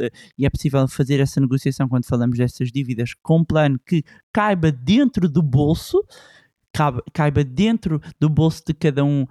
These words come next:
eh, de cada uma das pessoas. Portanto, nós vamos olhar para o nosso orçamento e vamos procurar manter aqui uma taxa de endividamento abaixo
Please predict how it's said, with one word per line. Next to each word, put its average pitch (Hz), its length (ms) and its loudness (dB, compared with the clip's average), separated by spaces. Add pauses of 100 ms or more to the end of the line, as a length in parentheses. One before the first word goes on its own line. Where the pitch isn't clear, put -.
(280)
eh, 123 180 -2
de 123 100 -10
cada 143 200 2
uma 127 160 0
das 131 180 -2
pessoas. 240 420 0
Portanto, - 380 -2
nós 151 160 2
vamos 147 240 0
olhar 156 280 0
para - 200 0
o 127 60 -2
nosso 139 340 -2
orçamento 180 580 0 (300)
e 262 80 4
vamos 180 360 0
procurar 175 680 2
manter 180 520 0
aqui 156 320 -2
uma 196 220 0 (140)
taxa 180 720 0 (340)
de 165 80 2
endividamento 160 880 0
abaixo 143 500 0